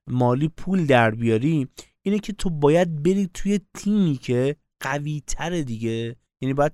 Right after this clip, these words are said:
تیمی رو انتخاب کنی که تیم قدرتمندتریه.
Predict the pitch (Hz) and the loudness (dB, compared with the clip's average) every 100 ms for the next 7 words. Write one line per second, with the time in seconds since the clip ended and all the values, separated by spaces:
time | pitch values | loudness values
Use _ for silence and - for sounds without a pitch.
0 | - - 170 185 185 170 170 175 - 185 | -6 -6 -4 -2 -4 -4 -4 -4 -6 -8
1 | 175 160 180 185 156 135 135 117 - 113 | -8 -8 -8 -4 -2 -2 0 -2 -2 -4
2 | 107 113 98 73 | -2 -4 -6 -8